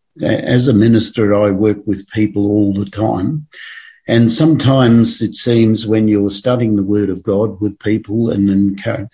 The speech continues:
doing your best to encourage them to give their lives to Him,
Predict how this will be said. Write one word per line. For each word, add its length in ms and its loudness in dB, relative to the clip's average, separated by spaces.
doing 300 4
your 120 4
best 340 -2
to 120 -2
encourage 600 0
them 180 0
to 80 -6
give 240 -4
their 180 -2
lives 480 -2
to 100 -12
Him, 440 -4